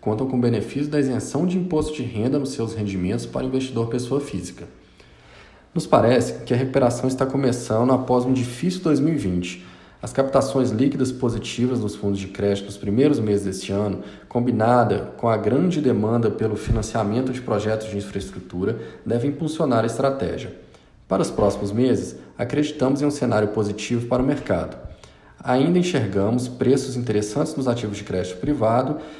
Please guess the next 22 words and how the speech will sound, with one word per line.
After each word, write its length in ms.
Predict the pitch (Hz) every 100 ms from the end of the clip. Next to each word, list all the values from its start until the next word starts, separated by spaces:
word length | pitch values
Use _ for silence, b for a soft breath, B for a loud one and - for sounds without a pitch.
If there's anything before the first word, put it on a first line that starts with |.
| B
e 80 | 165
um 40 |
mercado 480 | 185 131 120 135 131
primário 360 | 127 113 117 143
de 140 | 110
dívida 240 | 107 104
corporativa 680 | 101 95 - 92 90 - 123
com 200 | 127 139
grande 280 | 123 120 131
potencial, 840 | - 143 143 - - 104 98 131 B B B
com 160 | - 131
alta 260 | 120 165 170
qualidade 540 | 139 123 107 104 98
de 40 |
risco, 400 | 90 104 147 -
pagando 380 | - 135 120 127
spread 500 | 131 - 113 110 107
de 80 | 110
aproximadamente 720 | 135 175 156 143 120 110 120
dois 200 | - 120
por 200 | 120 -
cento. 380 | - 85 82 -